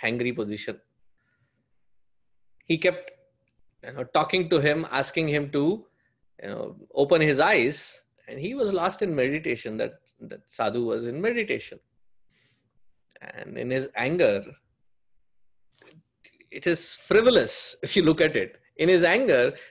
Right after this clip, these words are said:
there was a dead snake. He just picked it up and wrapped it around the sadhu's neck and stomped away. Now, if he was such a great devotee, such a great person, why did he end up do this?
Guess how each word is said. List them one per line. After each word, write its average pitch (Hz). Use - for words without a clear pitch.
there 311
was 349
a 262
dead 202
snake. 208
He 262
just 262
picked 262
it 247
up 262
and 240
wrapped 185
it 247
around 214
the 196
sadhu's 180
neck 214
and 180
stomped -
away. 101
Now, 107
if 127
he 139
was 147
such 143
a 160
great 143
devotee, 143
such 139
a 151
great 139
person, 139
why 127
did 156
he 151
end 135
up 135
do 131
this? 139